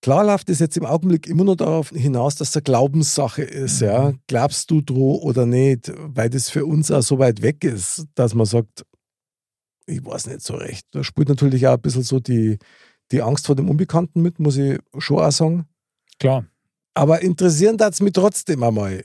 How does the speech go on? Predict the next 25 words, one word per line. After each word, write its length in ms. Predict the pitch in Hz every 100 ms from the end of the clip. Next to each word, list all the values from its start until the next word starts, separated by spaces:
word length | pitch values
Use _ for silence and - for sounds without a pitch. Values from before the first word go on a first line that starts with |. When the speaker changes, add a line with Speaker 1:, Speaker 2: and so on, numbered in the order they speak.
| -
Speaker 1:
sich 260 | - 151
mit 160 | 139 147
einem 160 | 156 156
auszutauschen. 880 | 160 151 151 117 107 107 113 98 101 151
Speaker 2:
Das 200 | 165 165
absolut. 560 | 160 - 160 175 160
Also 200 | - 143
wie 60 | 127
gesagt, 260 | 123 139 -
interessant 540 | 160 139 127 135 175
wäre 100 | - 156
das 120 | 147
allemal. 460 | 151 143 143 147 147
Und, 300 | 113 110 _ _ _ - - - - - -
aber 180 | 120
ich 80 | 120
glaube, 220 | 110 135
es 80 | 139
wäre 120 | 143 151
eben 120 | 151
ein 60 |
Unterschied, 360 | 165 156 151 165
wenn 120 | 151
man 100 | 151
sagt 600 | 135 143 139 - - -